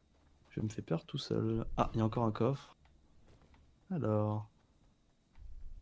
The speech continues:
Il y a trop de coffres. Là, j'en suis à mon sixième coffre.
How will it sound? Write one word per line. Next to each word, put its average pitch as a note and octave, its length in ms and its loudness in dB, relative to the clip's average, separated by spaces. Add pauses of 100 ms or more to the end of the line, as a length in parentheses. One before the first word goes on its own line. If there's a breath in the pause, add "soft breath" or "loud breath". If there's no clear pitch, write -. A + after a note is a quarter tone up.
(1120)
Il - 60 -8
y - 20 -8
a - 80 -16
trop - 160 -4
de - 40 -12
coffres. A#2 200 2
Là, A#2 80 6
j'en A2+ 140 4
suis - 140 4
à G#2+ 40 8
mon G#2+ 100 8
sixième B2+ 380 6
coffre. G2+ 220 4